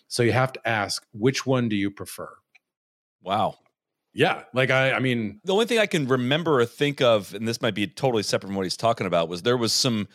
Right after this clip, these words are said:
Speaker 2: something happened between Saturday and Sunday of someone or friends or whatnot coming in town, like, taking his, his plane got sent back home to bring people up to celebrate on Sunday or something like that against his will. His wife at the time, I guess, had,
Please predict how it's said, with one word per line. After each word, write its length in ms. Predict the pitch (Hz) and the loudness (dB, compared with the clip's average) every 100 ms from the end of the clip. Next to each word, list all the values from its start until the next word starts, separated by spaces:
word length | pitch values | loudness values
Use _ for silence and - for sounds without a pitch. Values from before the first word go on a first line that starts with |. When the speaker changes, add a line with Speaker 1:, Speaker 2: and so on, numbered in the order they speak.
| _ _ _ - | _ _ _ -8
Speaker 2:
something 380 | - 185 214 | -2 0 2
happened 320 | 180 165 165 139 | 2 2 2 0
between 200 | 143 117 | 0 0
Saturday 420 | - 135 139 131 | 2 2 4 2
and 120 | 113 | 2
Sunday 560 | - 135 123 123 120 117 | 0 0 2 4 4 2
of 160 | 101 92 | -2 -6
someone 680 | - - 165 170 180 175 165 | -6 0 0 2 4 4 4
or 100 | 139 | 2
friends 500 | - 151 156 160 135 | 0 0 2 2 0
or 60 | 127 | 0
whatnot 420 | 135 135 135 - | 2 2 0 -2
coming 300 | 143 151 147 | -2 0 0
in 120 | 120 | -2
town, 500 | - 139 135 135 135 | -2 0 2 4 2
like, 180 | 104 - | 0 -2
taking 300 | 147 143 127 | -4 -2 -4
his, 160 | 107 - - _ _ _ _ | -6 -6 -12 _ _ _ _
his 120 | 135 - | -10 -6
plane 360 | - 160 175 | 0 0 2
got 200 | 160 151 | 0 0
sent 460 | - 160 160 - - | 0 2 2 -2 -2
back 240 | 147 147 - - | 0 0 -6 -14
home 440 | - 151 156 160 | 0 4 4 2
to 120 | 139 | 0
bring 280 | 95 120 147 | -2 0 -2
people 360 | 147 135 123 120 | -2 -4 0 2
up 200 | 135 - - | 2 0 -8
to 120 | 123 | -6
celebrate 640 | - 135 151 147 156 165 | 0 2 2 2 2 2
on 140 | 147 139 | 0 -4
Sunday 320 | - 160 156 | -2 2 2
or 80 | 151 | 2
something 220 | - - | -2 -4
like 180 | 135 127 | -4 0
that 220 | 143 - | 0 0
against 340 | 110 131 135 | -2 -4 -4
his 180 | - 95 | -6 -8
will. 480 | 95 127 147 156 160 - - - _ | 0 4 6 4 2 -4 -20 -20 _
His 140 | 120 101 | -10 0
wife 220 | 131 135 | 0 0
at 60 | |
the 60 | - | -6
time, 280 | - 135 139 | -2 0 0
I 80 | 120 | 2
guess, 240 | 127 127 | 2 2
had, 220 | 120 95 | -2 -4